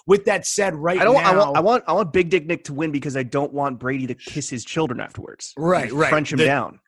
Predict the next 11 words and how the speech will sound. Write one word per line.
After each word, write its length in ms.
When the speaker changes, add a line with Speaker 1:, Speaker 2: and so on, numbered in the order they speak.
Speaker 1:
the 160
spread 500
right 260
now, 440
looking 400
ahead 380
that 100
I'm 100
seeing 360
online, 960
um, 320